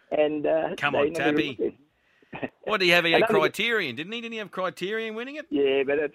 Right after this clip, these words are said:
Speaker 1: apparently that format was, it's what they did after the Black Opal.
Speaker 2: Ah,
Speaker 1: And
Speaker 2: right.
Speaker 1: we, we all thought it, we all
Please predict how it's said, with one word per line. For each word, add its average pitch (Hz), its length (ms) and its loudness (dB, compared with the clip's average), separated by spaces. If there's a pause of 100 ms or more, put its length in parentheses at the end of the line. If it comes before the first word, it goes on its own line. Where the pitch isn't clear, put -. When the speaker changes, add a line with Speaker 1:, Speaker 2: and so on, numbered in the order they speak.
Speaker 1:
apparently 180 500 -4
that 131 180 -2
format 143 280 -4
was, 131 220 -4
it's 131 160 -6
what 151 160 -2
they 131 140 -4
did 131 180 -2
after 151 300 -4
the 127 80 -6
Black 117 240 -10
Opal. 113 340 -10 (260)
Speaker 2:
Ah, 110 840 0
Speaker 1:
And 131 100 -4
Speaker 2:
right. 135 80 -6
Speaker 1:
we, 170 380 4
we 190 40 6
all 156 200 2
thought 143 220 2
it, 151 140 -6
we 185 180 0
all 120 120 -2